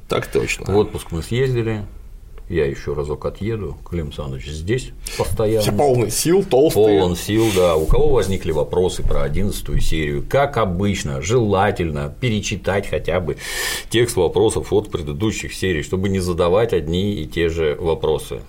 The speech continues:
Speaker 2: На одни и те же вопросы мы отвечать больше не будем.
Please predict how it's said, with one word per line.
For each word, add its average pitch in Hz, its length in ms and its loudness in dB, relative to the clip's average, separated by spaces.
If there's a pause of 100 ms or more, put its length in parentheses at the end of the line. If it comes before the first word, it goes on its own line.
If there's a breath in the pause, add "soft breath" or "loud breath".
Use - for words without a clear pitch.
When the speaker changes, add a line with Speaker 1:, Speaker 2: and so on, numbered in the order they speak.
(100)
Speaker 2:
На 90 140 0
одни 120 260 2
и 98 60 -2
те 95 120 0
же 85 100 0
вопросы 82 380 -2
мы 78 120 -2
отвечать 73 360 -6
больше 78 280 -8
не 95 80 -2
будем. 151 420 -2